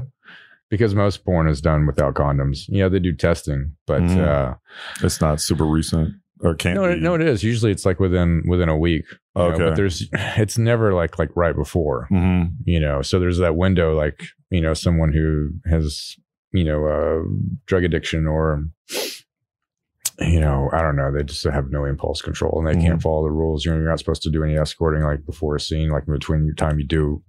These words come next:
Speaker 1: uh, your test, and you're not supposed to sleep with anybody. And that's
Speaker 2: Yeah.
Speaker 1: kinda, like, the rule. Um, and, um, but they still do it because they're trying to make as much money as they possibly can.
Speaker 2: Yeah, they gotta pay the bills.
Speaker 1: They catch something, but their test comes back clean, then boom, you know, you get it on site.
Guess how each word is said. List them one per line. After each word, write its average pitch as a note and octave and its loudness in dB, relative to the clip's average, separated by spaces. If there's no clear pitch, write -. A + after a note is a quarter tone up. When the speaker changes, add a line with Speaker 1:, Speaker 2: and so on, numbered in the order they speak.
Speaker 1:
uh, D2+ 0
your E2+ 0
test, D2 -2
and C#2+ -4
you're A#2 0
not G#2+ 2
supposed - -2
to - -10
sleep F2 0
with C#2+ -4
anybody. C#2+ -2
And D#2 -4
that's F#2+ 4
Speaker 2:
Yeah. F2 2
Speaker 1:
kinda, F2 0
like, D#2 0
the D2+ -4
rule. C#2+ -2
Um, D#2+ 2
and, E2 2
um, C#2+ 0
but A2 0
they G#2+ 4
still F#2+ -2
do E2 2
it E2+ 0
because D2 -4
they're D2+ -2
trying D#2 0
to D#2 2
make D#2 0
as D#2 -4
much D#2 -2
money D#2 2
as C#2 -2
they D2+ 0
possibly C#2+ -2
can. F#2 2
Speaker 2:
Yeah, E2 2
they D#2+ 0
gotta D#2+ 0
pay D#2+ 0
the D2+ -2
bills. D2+ -2
Speaker 1:
They F2 0
catch D#2 0
something, D#2+ 2
but - -6
their D#2+ 0
test D2+ 0
comes D2+ 0
back D2 0
clean, D2+ 0
then D2 -2
boom, D2+ -2
you E2+ 2
know, D2+ 0
you D2 0
get D2+ 2
it D2+ 0
on D2 0
site. D#2 0